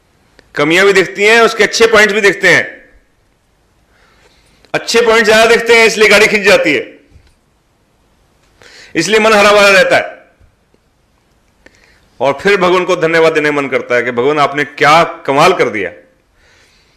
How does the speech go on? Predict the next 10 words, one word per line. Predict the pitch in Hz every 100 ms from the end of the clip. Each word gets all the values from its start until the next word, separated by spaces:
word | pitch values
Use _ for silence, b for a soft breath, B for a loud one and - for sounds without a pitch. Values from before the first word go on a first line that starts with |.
| _ -
इस | 156
दुनिया | 143 165 175
में | 175 175
रहने | 156 156 170
की | 165 165
आपने | 151 147 156
हमें | 151 160 226 254 - - _ _ _ _ _ _ -
कला | 135 147
सिखा | 143 123 104 101
दी | 104